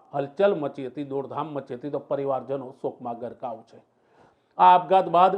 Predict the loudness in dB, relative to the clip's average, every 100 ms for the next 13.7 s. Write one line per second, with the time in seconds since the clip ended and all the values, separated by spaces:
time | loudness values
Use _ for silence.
0 | -2 -2 -2 -4 -4 -4 2 2 2 -4
1 | -4 -2 2 4 2 0 -4 -4 -6 -4
2 | -4 -4 -6 -8 -8 -6 -6 -2 -4 -4
3 | -8 -2 -4 -4 -16 _ _ _ -6 -4
4 | 0 0 2 2 2 0 -2 -2 -4 -4
5 | -4 -4 -4 -6 -8 -10 -12 -10 -8 -6
6 | -8 -6 -8 -8 -12 -6 -4 -2 -4 -6
7 | -8 -14 -16 -16 -10 -10 -8 -4 -4 -4
8 | -10 -16 _ _ _ -4 0 6 6 6
9 | 4 0 -6 -2 -2 0 -2 0 4 4
10 | 4 -2 _ -10 -10 -6 -2 -2 -4 -6
11 | -4 -2 -4 -4 -4 -4 -4 -8 -14 _
12 | _ _ _ -4 -4 -6 _ _ -2 0
13 | 2 2 6 6 6 2